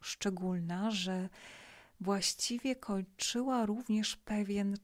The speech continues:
czas tutaj w naturze, ponieważ przed naszą ceremonią był taki moment, e, gdzie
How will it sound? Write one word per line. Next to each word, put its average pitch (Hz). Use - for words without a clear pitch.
czas -
tutaj 208
w 196
naturze, 190
ponieważ 208
przed 269
naszą 180
ceremonią 185
był 214
taki 208
moment, 196
e, 185
gdzie 185